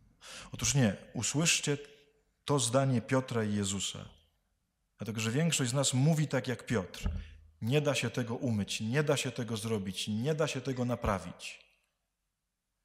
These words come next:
A Jezus mówi: „Pozwól mi, bo jak mi nie pozwolisz, to nie będziesz miał ze mną udziału”. I kochani, musimy się dzisiaj nauczyć tej odpowiedzi świętego Piotra. „To myj mi, co chcesz, rękę, głowę, nogę, wszystko mi umyj.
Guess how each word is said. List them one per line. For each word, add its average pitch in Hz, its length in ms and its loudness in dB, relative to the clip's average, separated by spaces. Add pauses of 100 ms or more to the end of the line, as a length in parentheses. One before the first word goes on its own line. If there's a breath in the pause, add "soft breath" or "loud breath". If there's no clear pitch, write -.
(100)
A 104 80 -6
Jezus 101 220 -4
mówi: 107 240 -2
„Pozwól 95 400 -6
mi, 80 240 -12 (1300)
bo 98 80 -6
jak 92 140 -6
mi 98 60 -2
nie 101 120 -2
pozwolisz, 104 500 -4
to 101 100 -4
nie 98 100 0
będziesz 98 280 0
miał 92 140 -2
ze 92 140 0
mną 92 160 -2
udziału”. 90 440 -8 (920 loud breath)
I 117 40 -8
kochani, 127 200 4
musimy 156 300 4
się 135 120 2
dzisiaj 143 220 2
nauczyć 127 360 0
tej 135 140 2
odpowiedzi 113 420 -2
świętego 101 400 0
Piotra. - 380 -6 (1500)
„To 98 120 -2
myj 127 300 4
mi, 123 140 2
co - 140 -6
chcesz, - 380 -4
rękę, 110 420 -2
głowę, 101 380 2
nogę, 98 320 2
wszystko - 420 -2
mi 90 140 -4
umyj. 82 260 -8